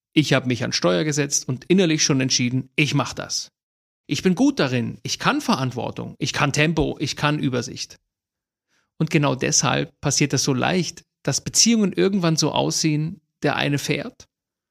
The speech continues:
und die anderen sitzen drin. Und keiner von allen meint es böse. Aber Resonanz verschwindet nicht mit einem Knall. Sie verschwindet meist ganz leise.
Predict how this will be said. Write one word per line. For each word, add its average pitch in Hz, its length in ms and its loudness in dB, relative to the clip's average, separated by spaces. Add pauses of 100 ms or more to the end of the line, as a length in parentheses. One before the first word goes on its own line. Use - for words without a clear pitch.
(360)
und 226 180 2
die 185 120 4
anderen 156 320 4
sitzen 147 280 2
drin. 165 360 0 (440)
Und 190 300 0 (140)
keiner 254 320 2
von 196 160 2
allen 175 320 2
meint 156 260 4
es 160 140 -2
böse. - 440 -2 (1700)
Aber 123 180 0
Resonanz 123 460 2
verschwindet 127 500 0
nicht 135 260 0
mit 117 100 -4
einem 110 200 -4
Knall. 160 440 -4 (600)
Sie 147 220 -2
verschwindet 131 720 0 (120)
meist 120 440 -2
ganz 127 280 2
leise. - 420 -8